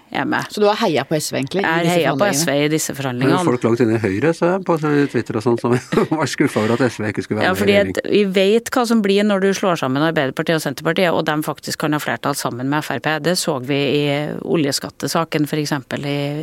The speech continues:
Speaker 1: i når, eh, når vi behandlet krisepakkene. Eh, og vi har sett det i Myr. Vi har sett det i veldig mange klima- og miljøsaker, der den alliansen er ikke bra, altså.
Speaker 2: Så du tror egentlig ikke noe særlig på at Arbeiderpartiet og Senterpartiet vil gå mest til S V? Du tenker at det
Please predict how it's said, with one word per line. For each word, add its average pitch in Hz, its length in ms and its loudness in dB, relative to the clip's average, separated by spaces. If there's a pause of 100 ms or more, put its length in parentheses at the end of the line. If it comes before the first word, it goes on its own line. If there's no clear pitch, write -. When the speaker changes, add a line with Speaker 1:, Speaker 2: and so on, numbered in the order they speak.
(140)
Speaker 1:
i 151 80 0
når, 143 400 0
eh, 139 160 -2 (560)
når 151 80 4
vi 147 160 2
behandlet 135 320 -2
krisepakkene. 156 640 0 (560)
Eh, 160 260 2
og 151 140 0
vi 156 80 4
har 147 80 2
sett - 320 -2
det 135 120 0 (100)
i 131 40 0
Myr. 170 460 2 (640)
Vi 165 60 2
har 151 100 0
sett 151 180 -6
det 139 140 0
i 156 80 -2
veldig 147 320 0
mange 160 240 2
klima- 135 240 0
og 139 80 0
miljøsaker, 160 640 0
der 156 240 -2
den 139 260 0
alliansen 143 540 0
er 135 380 -2 (600)
ikke - 240 -2
bra, - 300 -6
altså. - 260 -12
Speaker 2:
Så 214 140 4
du 240 80 4
tror 175 320 4
egentlig 147 260 0
ikke 160 140 0
noe 151 60 -2
særlig 143 260 0
på 143 100 0
at 165 160 0
Arbeiderpartiet 151 540 0
og 143 80 -2
Senterpartiet 139 400 -2
vil 143 100 -2
gå 131 160 0
mest 143 300 -8
til 135 80 0
S - 180 -4
V? 131 80 -4
Du 139 80 0
tenker 139 300 -2
at 139 80 -10
det 143 160 0